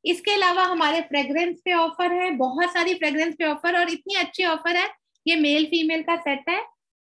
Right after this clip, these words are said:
अ, फ्रेग्रेंस ऑफर का, और ये मस्त ऑफर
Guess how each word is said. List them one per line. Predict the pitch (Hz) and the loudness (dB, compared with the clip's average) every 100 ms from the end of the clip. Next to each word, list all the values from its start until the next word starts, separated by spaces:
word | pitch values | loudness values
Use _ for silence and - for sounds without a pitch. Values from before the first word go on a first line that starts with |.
| - | -10
अ, | 226 226 | -8 -6
फ्रेग्रेंस | 262 254 285 330 320 | -4 -2 -2 -2 -2
ऑफर | 302 330 | -4 -4
का, | 320 392 | -4 -4
और | 392 - 294 339 349 269 | -4 0 2 4 2 2
ये | 302 302 262 214 - 254 | 2 2 0 -2 -12 -4
मस्त | 285 311 311 - | 0 0 -2 -8
ऑफर | 240 254 - 262 - | -4 -4 -4 -4 -4